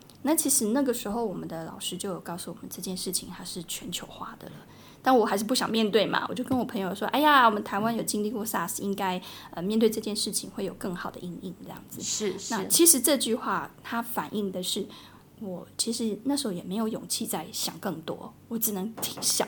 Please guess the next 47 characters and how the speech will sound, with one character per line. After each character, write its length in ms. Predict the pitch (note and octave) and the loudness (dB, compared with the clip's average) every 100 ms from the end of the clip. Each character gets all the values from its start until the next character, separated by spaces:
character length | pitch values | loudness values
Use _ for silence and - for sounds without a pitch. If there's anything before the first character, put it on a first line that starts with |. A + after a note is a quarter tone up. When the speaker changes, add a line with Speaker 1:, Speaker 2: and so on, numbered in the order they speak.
| - | 4
Speaker 1:
到 140 | G#3+ | 2
这 200 | G3 G3+ | 4 2
里 160 | E3+ - | 0 -4
为 220 | - - | -8 -6
止。 160 | - - - - - | -6 -8 -8 -18 -2
所 140 | - | 6
以 40 | E4+ | 8
那 100 | F4+ | 8
个 100 | A#3 | 6
时 140 | A3+ | 2
候 160 | G#3+ A3 | 0 0
我 140 | - | -2
其 180 | - F#3+ | -4 -4
实 140 | F#3 | -2
是 160 | F#3 G3+ | -2 -2
感 180 | G3+ - | -4 -6
到 100 | F#3 | -6
恐 240 | - F#3 - | -6 -10 -8
惧， 260 | - F#3 E3 | -6 -4 -6
也 180 | D#3+ | -6
有 160 | F3 F3 | -6 -6
一 20 | |
些 300 | E3+ E3+ E3+ - - - - - | -6 -6 -8 -10 -20 -20 -20 -10
逃 200 | - E3 | -10 -4
避 200 | A3+ - | -4 -4
的。 100 | - C4+ | -6 -2
那 200 | A#3+ A3+ - - - | 0 -2 -8 -18 -6
你 100 | A#3 | 0
记 140 | A3+ C4+ | 2 4
不 60 | |
记 100 | C4+ | 4
得 80 | A#3 | 4
那 80 | A3+ | 4
个 100 | A3+ | 2
时 100 | - | -2
候 60 | |
我 20 | F#3 | -2
们 140 | E3+ | -2
台 220 | E3+ F3+ | -4 -2
湾 120 | F3+ | -2
一 60 | F#3 | -2
直 100 | F#3+ | -4
是 160 | G3 - | -4 -4
防 240 | - - | -4 -2
守 200 | - - | -2 -2
的 100 | - | -4
很， 240 | - G3+ | -6 -8